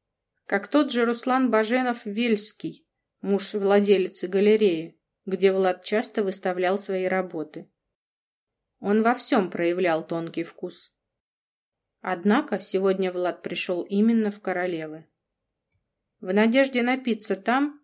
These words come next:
где почти не бывает, и его никто не знает в лицо. Чтобы никому потом ничего не объяснять.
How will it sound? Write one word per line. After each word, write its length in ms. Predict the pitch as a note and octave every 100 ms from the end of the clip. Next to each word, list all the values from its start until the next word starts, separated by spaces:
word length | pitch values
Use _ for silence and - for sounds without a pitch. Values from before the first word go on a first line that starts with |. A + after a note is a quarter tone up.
| _
где 220 | F#3 F#3
почти 400 | F#3 G3 G3 -
не 120 | A#3+ A#3
бывает, 640 | A3 G3+ F3 D#3+ D#3+ - _ _ _
и 100 | G3+
его 300 | F#3+ G3+ C#4
никто 340 | C4+ A3 -
не 160 | A#3 G#3+
знает 400 | - F3+ F#3+ F#3+
в 40 |
лицо. 520 | F#3+ F#3+ - D#3 D#3+ _ _ _ _ _ _ _ _
Чтобы 340 | - G#3 G#3
никому 500 | A3 A3 A3+ A#3 E4
потом 380 | G#3 F#3+ F3 F3
ничего 400 | F#3 - G3 A#3
не 160 | B3+
объяснять. 760 | A#3 A3 A3 - F3+ D#3+ - -